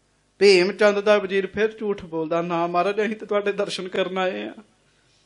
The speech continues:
ਮਹਾਰਾਜ ਕਹਿੰਦੇ, "ਸਾਨੂੰ ਪਤਾ ਜਿਹੜੇ ਤੁਸੀਂ ਦਰਸ਼ਨ ਕਰਨ ਆਏ ਹੋ, ਅਸਲ 'ਚ ਤੁਹਾਨੂੰ ਲੰਘਣ ਨਹੀਂ ਦੇਣਾ ਸਾਡੇ ਸਿੱਖਾਂ ਨੇ," ਕਹਿਣ ਲੱਗੇ।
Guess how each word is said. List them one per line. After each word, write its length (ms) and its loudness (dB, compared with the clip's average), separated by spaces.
ਮਹਾਰਾਜ 260 4
ਕਹਿੰਦੇ, 300 2
"ਸਾਨੂੰ 260 0
ਪਤਾ 320 2
ਜਿਹੜੇ 240 4
ਤੁਸੀਂ 260 0
ਦਰਸ਼ਨ 360 -2
ਕਰਨ 280 -2
ਆਏ 260 0
ਹੋ, 480 -2
ਅਸਲ 180 2
'ਚ 100 -6
ਤੁਹਾਨੂੰ 340 2
ਲੰਘਣ 360 0
ਨਹੀਂ 220 2
ਦੇਣਾ 260 4
ਸਾਡੇ 300 0
ਸਿੱਖਾਂ 360 -2
ਨੇ," 120 -4
ਕਹਿਣ 280 -8
ਲੱਗੇ। 400 -14